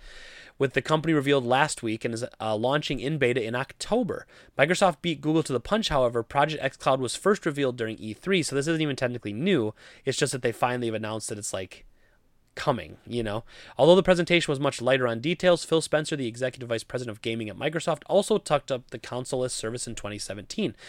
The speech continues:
So this really goes along with everything we've kind of heard about Microsoft at this point, which is they want to go to cloud. We, we always joked about that with the Xbox One era, but it was more powerful with the cloud, power in the cloud, the cloud, the cloud. You can do everything with the cloud. Well, this is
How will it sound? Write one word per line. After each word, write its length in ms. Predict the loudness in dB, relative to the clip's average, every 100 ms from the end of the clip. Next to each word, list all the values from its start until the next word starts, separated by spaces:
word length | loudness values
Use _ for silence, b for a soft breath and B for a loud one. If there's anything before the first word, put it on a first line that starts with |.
| B B
So 100 | -2
this 80 | 2
really 140 | 4 6
goes 160 | 4
along 240 | 4 2 2
with 140 | 0
everything 320 | 0 0 -2
we've 180 | -6 -6
kind 220 | -8 -10
of 80 | -10
heard 320 | -2 0 0
about 240 | 0 -4 -2
Microsoft 560 | -4 -2 -2 -2 -4
at 80 | -10
this 120 | -10
point, 300 | -8 -8 -8
which 220 | -8 -6
is 340 | -4 -2 -4 -8 B B B B _ _ _ _ -4
they 140 | 0
want 300 | 0 2 2
to 40 | 2
go 220 | 0 0
to 80 | 0
cloud. 380 | -4 -4 -2
We, 100 | -4 0
we 160 | 4
always 220 | 6 4
joked 320 | 4 4 4 2
about 180 | -2
that 140 | -2 -4
with 100 | -2
the 80 | -4
Xbox 380 | -4 -6 -6
One 180 | -2 -2
era, 180 | 0 -4
but 140 | -4
it 60 | -4
was 180 | -6 -10 b b
more 180 | 0 0
powerful 380 | 2 2 2 2
with 120 | -6
the 60 | -6
cloud, 400 | -8 -4 -4 -4
power 280 | 0 2 2
in 80 |
the 60 | 0
cloud, 340 | -6 -4 -4
the 80 | -6
cloud, 400 | -4 -2 0 -2
the 80 | -6
cloud. 460 | -2 0 0 -2 -4
You 120 | -2
can 120 | 2
do 100 | 2
everything 240 | 2 0
with 100 | -2
the 60 | -6
cloud. 500 | -2 0 0 -2 -4 B B B B
Well, 240 | 4 6
this 300 | 6 2 2
is 260 | 0 0 -4